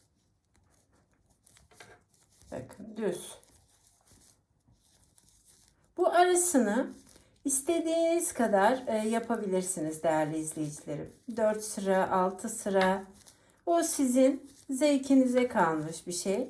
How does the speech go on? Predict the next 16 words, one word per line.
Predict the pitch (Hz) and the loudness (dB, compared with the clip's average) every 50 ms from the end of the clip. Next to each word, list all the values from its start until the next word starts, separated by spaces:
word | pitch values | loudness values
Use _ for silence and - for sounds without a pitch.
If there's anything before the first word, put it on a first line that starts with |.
| - - - - - - - - - | -10 -18 -20 -20 -20 -20 -14 -8 -6
Ben | 349 330 320 | -4 -2 -2
şimdi | 320 - 349 311 320 | -2 -2 0 4 6
örnek | 320 320 311 311 311 320 311 | 6 8 8 6 4 4 4
anlattığım | 302 294 294 294 294 294 285 285 - 320 302 262 196 196 | 6 6 6 6 6 4 2 0 0 2 2 2 2 0
için | 190 - - 220 226 262 - - - - - _ _ _ - - _ _ _ _ _ _ _ _ | -2 -4 -4 -2 -2 -2 -4 -4 -8 -18 -20 _ _ _ -20 -20 _ _ _ _ _ _ _ _
bir | 370 370 349 349 | 0 2 2 2
sırada | - - - 247 240 240 233 233 226 | 2 2 2 4 4 4 4 6 6
arka | 220 208 - - 233 247 247 247 - 262 | 6 6 6 6 4 4 2 2 2 2
yüzden | 247 233 220 202 220 214 214 | 2 2 0 0 -2 0 0
ördükten | 214 220 220 208 226 220 - - 233 226 226 226 | 0 -2 -2 -2 -6 -8 -6 -4 -4 -2 -4 -4
sonra | - - 202 180 170 170 165 190 233 285 311 - - - - - - - - - _ - | -6 -4 -2 -2 0 0 0 0 0 0 -2 -6 -12 -20 -20 -20 -20 -20 -20 -20 _ -6
tekrar | - 370 349 - - - 220 208 208 240 262 262 254 | -2 -2 0 -2 -2 0 4 6 6 6 4 2 -2
ikinci | 254 254 - 247 220 214 208 214 220 | -6 -6 -4 -4 -4 -4 -2 0 0
örneğimi | 208 196 180 170 165 160 156 156 156 160 160 151 - - | 2 2 2 0 -2 -4 -4 -4 -6 -8 -10 -10 -10 -6
anlatmak | 175 175 170 160 165 170 170 - 160 156 165 160 | -6 -6 -4 -4 -6 -8 -8 -10 -12 -12 -12 -10
istiyorum. | - - - - - 190 180 175 202 254 320 - | -10 -12 -12 -10 -6 -4 -2 -2 -2 -2 -4 -6